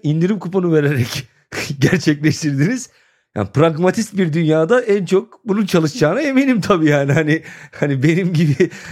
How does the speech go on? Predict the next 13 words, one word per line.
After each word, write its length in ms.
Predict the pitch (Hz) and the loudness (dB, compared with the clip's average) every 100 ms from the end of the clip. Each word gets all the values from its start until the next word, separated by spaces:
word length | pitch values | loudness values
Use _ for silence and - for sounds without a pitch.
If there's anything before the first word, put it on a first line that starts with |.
| - - - 170 | -14 -10 -4 -4
<laughs> 680 | - - - - - - - | -2 -4 -4 -6 -18 -16 -2
anlamlı 600 | 117 139 156 160 180 190 | 0 2 2 2 0 0
bir 100 | 170 | 0
bitiriş 440 | 165 156 196 196 | -2 -2 -4 -4
kasmak 540 | - 143 139 139 131 139 | -2 -2 -2 -2 -2 -2
yerine 460 | 131 135 208 285 - _ _ | -2 0 -2 -4 -8 _ _
koyarım 380 | - 185 196 180 | 0 2 2 0
yüzde 240 | 160 151 185 | 0 2 2
yirmiyi, 520 | 170 156 151 214 240 - 214 196 - | 2 2 0 0 -2 -4 -16 -12 -4
<laughs> 0 | |
bölümü 540 | 147 160 156 185 196 208 | 0 2 2 2 -2 -4
sonlandırırım 920 | 180 - 160 160 180 170 190 214 180 | -8 -2 0 2 2 2 0 0 0
dediniz. 340 | 156 170 226 | 0 -2 -6